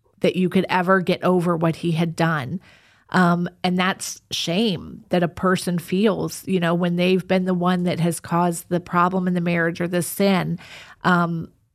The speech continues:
or the offense. Even though you saw all throughout your marriage, there was times that you said, "I was too prideful, I was doing this wrong and that wrong." And, um, that's just another lie from the enemy that, that he wants us to believe.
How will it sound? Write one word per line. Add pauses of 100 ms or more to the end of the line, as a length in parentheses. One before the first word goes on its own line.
(120)
or
the
offense.
Even
though
you
saw
all
throughout
your
marriage,
there
was
times
that
you
said,
"I
was
too
prideful,
I
was
doing
this
wrong
and
that
wrong." (600)
And,
um,
that's
just
another
lie
from
the
enemy
that, (160)
that
he
wants
us
to
believe.